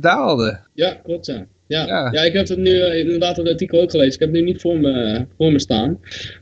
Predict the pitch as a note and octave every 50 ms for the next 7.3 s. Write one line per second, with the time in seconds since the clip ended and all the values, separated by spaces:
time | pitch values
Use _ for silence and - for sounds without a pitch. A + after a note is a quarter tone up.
0 | _ - C4+ C4 C#4 C#4 C#3+ C#3+ C#3 C3+ C3 B2 B2 B2 A#2 A#2+ D3 C#3 C3 C#3
1 | C#3+ C#3+ B2+ A#2+ - D#3 E3+ E3 - - C3+ - D3 C3+ B2+ A#2+ A#2+ A#2+ A2+ G2
2 | - B2+ C3+ C#3 C#3+ C#3+ C#3+ C#3+ C#3 C3+ - C#3 C3+ C3+ - - C#3+ C3+ C#3 -
3 | - - C#3 C#3+ D#3 D#3+ D3+ C#3+ C3+ C3 C3 B2+ B2 C#3 C#3+ C#3+ C3+ B2+ C3 B2
4 | C3 C3 - - - C3+ B2+ C3 B2 - C3+ C3 B2+ B2+ - - - B2+ A#2+ A#2+
5 | B2 B2 B2+ C3 C3 B2+ B2 - B2+ B2+ C3+ - - A2+ C3+ C#3 C3 A#2 - A2+
6 | A2+ B2+ B2+ B2+ A#2 A#2 B2 C3 C3 A#2+ A#2+ C3+ C3+ B2+ B2+ B2 A#2 - - -
7 | B2+ A#2+ A#2 A2+ A2+ A#2